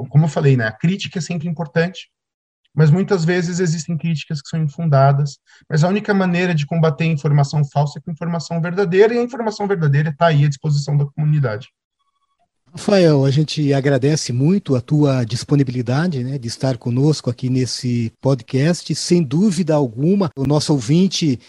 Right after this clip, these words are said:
Speaker 2: pôde sanar aí algumas dúvidas que porventura tenha, e a gente sabe, respeita e acredita muito nessas instituições.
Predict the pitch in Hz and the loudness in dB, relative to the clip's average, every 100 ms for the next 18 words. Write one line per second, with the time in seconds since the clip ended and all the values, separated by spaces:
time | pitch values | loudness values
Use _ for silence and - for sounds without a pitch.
0 | _ _ - 156 143 143 123 - 160 139 | _ _ 0 2 2 2 0 -2 0 2
1 | 139 170 151 143 160 110 139 190 170 120 | 2 2 2 2 2 0 0 2 2 0
2 | - 110 95 226 262 170 135 127 - - | -4 -4 4 6 6 2 -2 -6 -6 -4
3 | 151 135 143 120 143 131 - 143 165 190 | 0 2 0 0 -2 -2 0 2 4 2
4 | 175 147 - _ 127 131 139 113 151 - | -2 -6 -12 _ -6 -2 -2 0 -2 -2
5 | 151 143 135 131 131 123 - - 147 160 | 0 2 2 2 0 -2 -4 0 2 2
6 | 139 143 123 139 - - 151 160 147 143 | 0 -2 0 -2 -4 0 2 2 0 -2
7 | - 160 117 147 175 175 156 131 160 220 | -2 -4 -2 -2 -2 -2 -2 2 6 6
8 | 208 - 120 101 - - _ - 127 151 | 4 0 -6 -6 -16 -20 _ -6 0 0
9 | 151 156 147 - - _ _ 196 208 - | 2 0 0 -2 -14 _ _ 4 4 4
10 | - 180 180 - 147 143 139 - | -2 -2 -2 0 2 4 2 -4